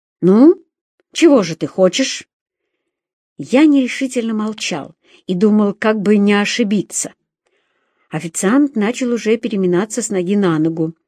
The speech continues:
Так долго я размышлял. «Ну?» — терпеливо спросил капитан. Я решился и выпалил. «Мороженого на двадцать копеек!» Спутница капитана рассмеялась.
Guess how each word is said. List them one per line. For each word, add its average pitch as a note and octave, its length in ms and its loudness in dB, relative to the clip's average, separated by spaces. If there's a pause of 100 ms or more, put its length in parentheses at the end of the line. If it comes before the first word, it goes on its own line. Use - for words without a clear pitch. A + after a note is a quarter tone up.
(220)
Так D#3+ 180 -6
долго F#3+ 340 2
я C4+ 160 2
размышлял. F3 600 -4 (600)
«Ну?» — F#3 600 4 (500)
терпеливо A3+ 540 2
спросил G3+ 480 -4
капитан. F3+ 560 -2 (840)
Я E3 160 -2
решился A3+ 680 -4 (100)
и F#3 120 -6
выпалил. E3+ 500 -4 (1700)
«Мороженого C4 680 6
на G3+ 160 2
двадцать G#3+ 520 -2
копеек!» G3+ 720 0 (1080)
Спутница D#4 600 0
капитана F#3+ 560 -4
рассмеялась. E3 840 -4